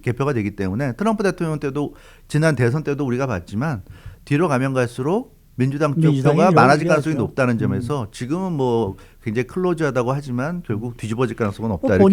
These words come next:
Speaker 2: 본인은 뭐 이미 승리를 선언을
Speaker 1: 선언을
Speaker 2: 했어요.
Speaker 1: 해버렸어요.
Speaker 2: 네.
Speaker 1: 어, <laughs> 낸시 펠로시 하원 의장도 이미 승리 선언했고요.
Speaker 2: 네.
Speaker 1: 어찌됐건 그래서 민주당이 지금 상원 다수당이라고 볼 수가 있겠는데, 근데 그 이천 달러,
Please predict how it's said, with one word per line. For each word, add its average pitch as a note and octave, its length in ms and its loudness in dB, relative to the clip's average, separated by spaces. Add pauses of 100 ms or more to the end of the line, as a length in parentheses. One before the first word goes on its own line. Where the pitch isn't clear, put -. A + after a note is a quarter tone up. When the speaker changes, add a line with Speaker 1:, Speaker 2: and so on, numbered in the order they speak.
Speaker 2:
본인은 D#4+ 180 4
뭐 D4 140 4
이미 B3 220 6
승리를 F#3+ 480 0
선언을 D#3+ 340 -2
Speaker 1:
선언을 F#3 160 8
Speaker 2:
했어요. A3 180 2
Speaker 1:
해버렸어요. A#2 520 4
Speaker 2:
네. C3 420 2
Speaker 1:
어, C3 120 6 (520)
<laughs> C3 540 0
낸시 E3+ 240 10
펠로시 G3+ 340 8
하원 F#3 240 6
의장도 D3+ 320 2
이미 B2+ 200 4
승리 D#3+ 260 0
선언했고요. D3 600 2
Speaker 2:
네. A#2+ 340 -2
Speaker 1:
어찌됐건 F#3 460 4
그래서 E3 200 4
민주당이 D#3 500 2
지금 C3+ 320 0
상원 F3+ 300 0
다수당이라고 B2+ 640 4
볼 A2+ 180 0
수가 C#3 220 -2
있겠는데, G#2 640 0 (340)
근데 F3+ 480 6
그 D#3+ 720 2 (1700)
이천 G3 340 2
달러, E2+ 340 0